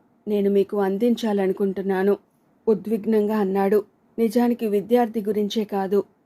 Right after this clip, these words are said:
ఆ న్యూస్ పబ్లిష్ చేసిన ఈవినింగ్ ఎడిషన్ గురించి. చాలా చిన్న పత్రిక అది. పత్రికకి ఫైనాన్స్ చేసింది ముకుందమని తెలిసింది.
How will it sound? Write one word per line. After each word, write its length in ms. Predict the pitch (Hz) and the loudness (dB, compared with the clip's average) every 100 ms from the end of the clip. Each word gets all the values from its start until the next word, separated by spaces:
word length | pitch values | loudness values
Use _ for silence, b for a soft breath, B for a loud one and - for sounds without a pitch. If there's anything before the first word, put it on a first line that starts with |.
| - | -6
ఆ 100 | 202 | -2
న్యూస్ 340 | 196 226 240 - | 0 2 0 -4
పబ్లిష్ 440 | 202 175 240 240 | -8 0 0 2
చేసిన 400 | 208 202 220 240 240 _ _ | -4 -4 -2 -4 -4 _ _
ఈవినింగ్ 420 | 208 233 254 240 202 | -6 0 2 2 2
ఎడిషన్ 400 | 190 202 214 196 | 0 -2 -2 -2
గురించి. 440 | 208 202 185 214 - b b b - | 0 -2 -2 -4 -6 b b b -8
చాలా 180 | 208 214 | -4 -4
చిన్న 320 | 208 220 233 | -4 -2 0
పత్రిక 480 | 247 226 214 202 208 | 0 -4 -4 -6 -4
అది. 300 | 196 196 - b b _ | -2 -2 -4 b b _
పత్రికకి 560 | 196 185 214 226 214 214 | -6 -6 -6 -4 -4 -4
ఫైనాన్స్ 680 | 202 202 208 233 226 - 208 | -2 0 2 2 0 -2 -4
చేసింది 520 | 202 214 202 220 240 b b - | -2 -2 0 0 -2 b b -8
ముకుందమని 640 | 196 202 262 247 208 202 | -4 -2 0 0 2 0
తెలిసింది. 640 | 208 196 190 - 202 202 | 0 -4 -4 -2 2 2